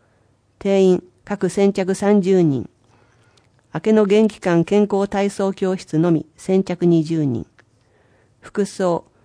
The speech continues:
動きやすい服装。持参するもの、タオル、飲み物。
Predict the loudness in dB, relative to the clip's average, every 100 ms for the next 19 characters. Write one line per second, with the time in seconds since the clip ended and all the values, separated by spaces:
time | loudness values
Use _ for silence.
0 | _ _ -2 0 -2 -4 -2 -2 -2 -2
1 | -8 -8 -6 -8 -8 _ _ _ _ _
2 | _ _ -6 0 0 0 0 2 2 0
3 | -2 _ _ _ _ _ -6 -2 0 -2
4 | -6 _ _ _ _ -4 0 4 4 2
5 | -2